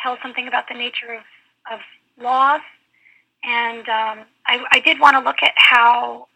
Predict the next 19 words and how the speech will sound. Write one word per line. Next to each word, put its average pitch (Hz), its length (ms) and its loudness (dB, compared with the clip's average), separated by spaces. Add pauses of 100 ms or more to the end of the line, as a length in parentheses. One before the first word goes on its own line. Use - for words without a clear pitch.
(160)
you 226 140 -18
know, 220 80 -18 (100)
art, 254 300 -2 (440)
um, 233 200 -14
especially - 560 -6 (200)
when 262 180 -14
we 247 100 -12
return 254 520 -10
to 247 200 -16 (120)
motifs 247 540 -8
in 254 180 -12
art, 226 300 -6 (760)
they 151 200 -10
speak 269 200 -4 (120)
to 269 120 -10
a 233 240 -8 (360)
shared 226 460 0 (840)
human 262 240 -8
experience. - 640 -6